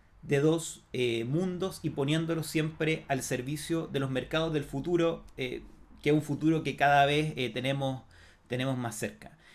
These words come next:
En los minutos que quedan brevemente les vamos a, les voy a comentar acerca de, de los dos pilares, eh, específicos de, de la propuesta, y que son, eh, por un lado,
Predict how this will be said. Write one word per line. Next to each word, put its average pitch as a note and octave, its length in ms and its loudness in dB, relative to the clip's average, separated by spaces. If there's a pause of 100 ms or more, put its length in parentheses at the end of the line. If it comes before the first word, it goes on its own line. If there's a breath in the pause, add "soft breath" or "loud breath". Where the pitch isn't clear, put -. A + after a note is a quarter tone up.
(280 loud breath)
En C3 100 4
los C3 120 2
minutos G#3+ 500 4
que D3+ 220 0
quedan F#3+ 360 2
brevemente F#3+ 800 0
les C#3 180 -2
vamos E3+ 360 2
a, D3 440 0
les B2 140 -2
voy D3 160 2
a F3 80 0
comentar D3 420 2
acerca D#3 460 2
de, C3 320 0
de A#2 240 -6
los B2 160 -2
dos D#3 160 0
pilares, D3+ 800 2
eh, - 420 -10
específicos F3 800 -6
de, D#3 320 -4
de B2+ 100 -6
la B2+ 120 0
propuesta, D3 600 -6 (680 loud breath)
y B2+ 260 -4
que C3 140 -8
son, D#3+ 520 0
eh, A#2+ 260 -8
por C#3 160 0
un D3+ 140 4
lado, D#3 420 4